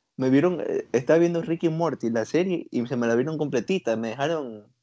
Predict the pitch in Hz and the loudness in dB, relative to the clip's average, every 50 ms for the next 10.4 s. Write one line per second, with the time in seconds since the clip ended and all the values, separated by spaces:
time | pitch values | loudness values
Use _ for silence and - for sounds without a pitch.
0 | _ _ _ _ _ _ - - - - - - 143 135 120 - 131 139 160 156 | _ _ _ _ _ _ -20 -20 -20 -18 -8 -4 -2 0 4 6 6 6 6 4
1 | 143 123 - - 160 - - - - 160 160 151 147 139 - - 113 135 165 156 | 0 -2 -2 -2 -2 0 0 -2 -2 -2 -2 -2 -4 -6 -4 -2 -2 0 0 -2
2 | 120 98 98 - - - - _ _ _ _ _ _ _ - _ - - - - | -4 -6 -8 -12 -18 -20 -20 _ _ _ _ _ _ _ -20 _ -20 -20 -20 -20
3 | - - - - - - - - - - - - _ - - - - - - - | -20 -20 -20 -20 -20 -20 -20 -20 -20 -20 -20 -20 _ -20 -20 -20 -20 -20 -20 -20
4 | - - - - - - - - - - - - - - - - - - - - | -20 -20 -20 -20 -20 -20 -20 -20 -20 -20 -20 -20 -20 -20 -20 -20 -20 -20 -20 -16
5 | - 110 117 120 143 135 135 - 143 143 143 131 120 113 110 110 113 123 135 - | -12 -8 -4 -2 -4 -4 0 0 2 2 2 0 -2 -2 -4 -2 -2 -2 -4 -4
6 | - - 139 131 113 101 101 - - - - 107 98 - - 113 127 120 - - | -2 -2 -2 -2 -2 -4 -8 -12 -14 -12 -12 -12 -8 -6 -4 -2 -2 -2 -2 -4
7 | - - - 104 104 104 - - 98 98 101 - _ _ _ _ _ _ _ _ | -8 -8 -8 -8 -8 -8 -8 -8 -8 -8 -8 -12 _ _ _ _ _ _ _ _
8 | _ _ - - - - - - 151 160 175 175 156 131 117 113 113 107 - - | _ _ -20 -20 -20 -10 0 4 4 6 6 6 4 2 0 -4 -6 -8 -6 -4
9 | 151 131 120 110 107 - - _ - _ _ _ - 135 127 123 123 127 127 131 | -4 -4 -4 -6 -8 -10 -14 _ -20 _ _ _ -8 -6 -6 -4 -2 -2 -2 -2
10 | 127 - 139 117 104 98 95 | -2 -2 -2 0 0 -2 -4